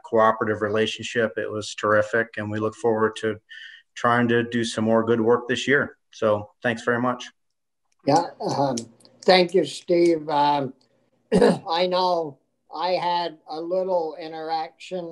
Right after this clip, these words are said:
Speaker 2: with, with you and Anson and the crew down there. And, um, you know, I really appreciated,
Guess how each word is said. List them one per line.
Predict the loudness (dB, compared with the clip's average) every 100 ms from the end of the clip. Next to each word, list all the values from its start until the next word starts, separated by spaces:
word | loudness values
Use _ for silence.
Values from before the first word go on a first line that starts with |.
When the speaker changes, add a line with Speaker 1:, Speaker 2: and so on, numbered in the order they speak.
| -6
Speaker 2:
with, | -6 -6 -10 _
with | -12 -8 -8 -4
you | 0 4 4
and | 2 -4
Anson | -6 -8 -10 -10 -2 -2 -2
and | -2 -2 -4
the | -6 -2
crew | 2 4 4
down | 2 0 -4
there. | -6 -4 -4 -4 -8 _ _ _ _ -6
And, | -2 0 0 0 0
um, | 0 0 -4 -10 _ _ -4
you | 2
know, | 4
I | 4 4
really | 6 6 4 -2
appreciated, | -4 -6 -6 -4 -2 2 2 0 -2